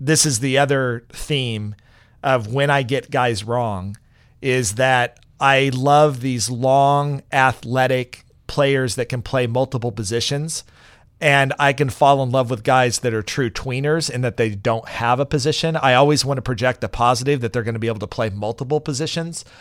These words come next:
but sometimes the answer is they can't play any position. They can't guard any position in the N B A. They don't have the offensive skills to thrive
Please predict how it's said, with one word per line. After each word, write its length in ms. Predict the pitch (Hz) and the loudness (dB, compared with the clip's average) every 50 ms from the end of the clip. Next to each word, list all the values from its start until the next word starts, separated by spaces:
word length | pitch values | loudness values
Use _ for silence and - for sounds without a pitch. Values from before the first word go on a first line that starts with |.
| - - - | -20 -12 -4
but 140 | - 151 143 | -2 0 2
sometimes 500 | - - 175 180 160 165 165 151 147 127 | 4 4 4 4 4 2 2 2 2 0
the 160 | 107 131 131 | 0 0 0
answer 300 | 131 135 127 - 127 120 | 0 -2 -2 -2 -2 0
is 240 | 120 120 117 104 - | 0 0 0 -2 -4
they 200 | - - 139 135 | -2 -2 -2 -2
can't 260 | 131 - 147 131 - | 0 -2 -2 -4 -2
play 200 | - 131 120 113 | -4 -4 -4 -4
any 160 | 120 131 131 | -4 -4 -6
position. 600 | 117 - 120 98 101 107 - - 113 107 107 107 | -6 -6 -6 -4 -4 -4 -4 -4 -6 -6 -8 -8
They 100 | 98 107 | -8 -8
can't 180 | 95 123 117 104 | -6 -6 -8 -4
guard 260 | 98 123 127 143 151 | 0 2 2 4 2
any 160 | 165 170 165 | 2 -2 -2
position 400 | 156 - 147 127 151 139 - 147 | -4 -4 -4 -2 -2 -4 -2 -4
in 120 | 143 135 139 | -4 -2 -2
the 100 | 139 131 | -2 -4
N 80 | 131 | -2
B 160 | 123 127 123 120 | -2 0 0 2
A. 300 | 120 120 120 117 110 110 | 2 2 2 2 0 -2
They 160 | 98 117 113 | -4 -4 -4
don't 160 | 123 113 110 | -4 -4 -2
have 120 | 117 120 | -4 -4
the 160 | 101 101 95 113 | -4 -4 -4 -4
offensive 440 | 110 - - 151 143 - 147 123 | -2 -2 -2 -2 -2 -2 -2 -4
skills 340 | - - - 220 185 131 117 | -2 -2 -2 0 0 0 -2
to 100 | - 131 | -2 -6
thrive 520 | 107 - 131 127 123 123 123 123 120 113 | -6 -2 0 2 2 4 2 2 0 -2